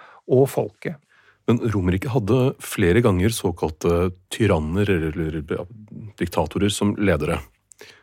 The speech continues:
Speaker 2: Hva var forskjellen på den greske tyrannen og den romerske diktatoren?
Speaker 1: Eh, nei, et diktator var egentlig et slags romersk embete. Det var, eh, disse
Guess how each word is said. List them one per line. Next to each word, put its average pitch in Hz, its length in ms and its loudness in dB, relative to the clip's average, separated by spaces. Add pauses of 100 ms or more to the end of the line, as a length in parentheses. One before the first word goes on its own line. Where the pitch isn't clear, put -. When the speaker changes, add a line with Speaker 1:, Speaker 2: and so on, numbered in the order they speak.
(260)
Speaker 2:
Hva 101 280 0
var 107 240 0
forskjellen 107 600 -4 (260)
på 90 160 0
den 107 200 0
greske 107 600 -2
tyrannen 90 460 -2
og 92 160 -4
den 98 100 0
romerske 82 560 -2
diktatoren? 104 640 -6 (680)
Speaker 1:
Eh, 143 260 2
nei, 202 240 2
et 160 240 -6
diktator 165 800 0
var - 160 4 (100)
egentlig 139 460 -2
et - 100 -6
slags 160 320 -2
romersk 120 460 -2 (100)
embete. 117 720 0 (160)
Det 151 160 2
var, 131 380 2 (100)
eh, 143 960 0 (420)
disse 160 300 -4